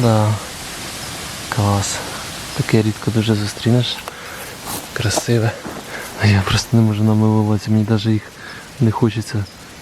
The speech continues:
зривати поки що, не знаю. Клас просто. Ну що ж, фоток наробив,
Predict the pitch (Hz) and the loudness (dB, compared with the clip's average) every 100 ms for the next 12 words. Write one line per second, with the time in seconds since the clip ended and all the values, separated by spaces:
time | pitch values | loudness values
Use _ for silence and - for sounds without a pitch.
0 | - - - - - 110 107 117 113 104 | -20 -18 -18 -16 -2 2 4 4 4 4
1 | 110 113 - 104 110 101 - 98 - 110 | 2 0 -6 -4 -2 -2 -2 -4 -2 -4
2 | 101 107 107 98 - - - - - - | 2 4 6 4 -2 -14 -16 -14 -14 -12
3 | - - - - - - 104 101 - - | -12 -12 -12 -14 -12 -2 0 2 0 -4
4 | 110 - - - - - - - - - | -8 -8 -12 -14 -14 -14 -16 -16 -16 -18
5 | - - - - - - - - - 147 | -18 -18 -14 -10 -10 -10 -14 -14 2 4
6 | 127 113 - - - - - - 143 120 | 4 2 -2 -4 -8 -10 -8 0 0 4
7 | 123 117 117 135 170 | 4 4 4 4 2